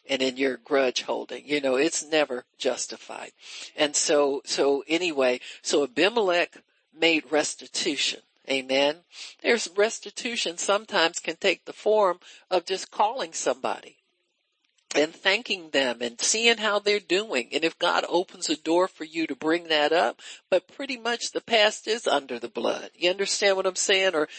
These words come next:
or if people refuse to say anything to you, you know what I'm saying? You just have to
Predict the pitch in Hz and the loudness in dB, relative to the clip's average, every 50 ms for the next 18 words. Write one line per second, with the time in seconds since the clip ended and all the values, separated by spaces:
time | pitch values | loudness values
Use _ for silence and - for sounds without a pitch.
0 | - - - 175 175 175 175 _ - 196 247 214 - 185 175 175 165 170 - - | -18 -10 0 2 2 2 2 _ -6 -6 -6 -2 0 0 2 2 0 -2 -2 -8
1 | 202 190 185 - - - 160 - - - 254 240 240 220 170 147 135 - - 135 | -6 -4 -4 -4 -4 -2 -2 -2 0 4 4 6 6 4 4 0 -8 -4 -2 -2
2 | 120 120 - - - - 131 120 117 110 - - - - - - 156 190 190 196 | -2 -2 -4 -10 -6 -6 -6 -6 -8 -8 -12 -14 -14 -14 -16 -6 0 0 0 2
3 | 202 196 202 196 190 185 190 - - 196 175 175 170 165 170 180 - 214 220 - | 2 0 0 0 -2 -4 -8 -4 0 2 2 2 2 0 -6 -6 -4 -2 0 0
4 | - - 208 185 190 _ - 175 151 151 | 2 4 4 2 2 _ 0 -2 -2 -2